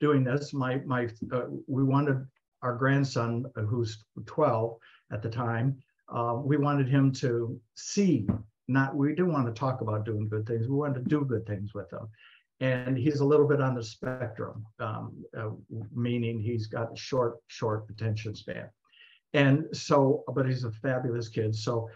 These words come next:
I said, "Blake, you're in charge of, um, I'm doing the pancakes, cooking the pancakes. You are syrup and butter guy, okay? You ask them for syrup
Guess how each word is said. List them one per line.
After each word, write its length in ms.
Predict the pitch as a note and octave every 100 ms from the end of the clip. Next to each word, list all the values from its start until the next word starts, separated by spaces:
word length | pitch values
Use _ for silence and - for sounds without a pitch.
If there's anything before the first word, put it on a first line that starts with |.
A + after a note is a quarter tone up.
| - -
I 100 | C3
said, 400 | C3+ C3+ A2+ -
"Blake, 340 | C#3 D3 D3+
you're 180 | C#3 D3+
in 80 | D3+
charge 380 | - D3 C#3+ D3
of, 160 | C#3+ C#3 _ -
um, 320 | A#2+ A#2+ A#2+
I'm 220 | - C3+ D#3
doing 220 | F3 E3
the 80 | D3+
pancakes, 680 | - C#3 A#2+ A2+ G#2+ A2
cooking 220 | - C#3 D3
the 80 |
pancakes. 600 | C3+ C3+ A#2+ A2+ A2 G#2+ -
You 240 | C3+ D3
are 120 | C#3
syrup 440 | C3 - D#3 C#3 C#3 - _ -
and 180 | A#2+ A#2
butter 380 | B2+ A#2 G#2+ -
guy, 240 | - G2 F#2+ -
okay? 440 | - G#2+ B2+ C3 C3 - -
You 200 | - C#3
ask 200 | D3 C#3+
them 100 | D#3+
for 120 | C3+ D3
syrup 400 | - B2+ A#2+